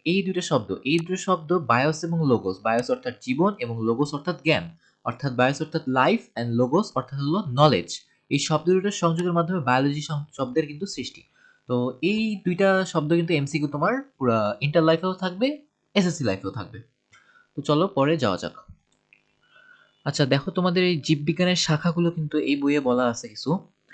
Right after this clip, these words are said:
যে উদ্ভিদ বিজ্ঞান এবং প্রাণী বিজ্ঞান কিন্তু জীববিজ্ঞানের দুইটি শাখা, যেখানে প্রাণী বিজ্ঞানে জুওলজি এবং উদ্ভিদ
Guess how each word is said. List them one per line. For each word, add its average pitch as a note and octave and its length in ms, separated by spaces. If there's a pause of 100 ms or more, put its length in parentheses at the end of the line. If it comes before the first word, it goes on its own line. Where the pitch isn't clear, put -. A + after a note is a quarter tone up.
(460)
যে B2 420
উদ্ভিদ D3 360
বিজ্ঞান G3 220
এবং F#3+ 200
প্রাণী D#3+ 200
বিজ্ঞান E3 240
কিন্তু D#3+ 180
জীববিজ্ঞানের D3 600
দুইটি C3+ 220
শাখা, C3 520 (840)
যেখানে C3 220
প্রাণী C3 240
বিজ্ঞানে C3+ 320
জুওলজি C3+ 520
এবং B2 200
উদ্ভিদ A#2+ 220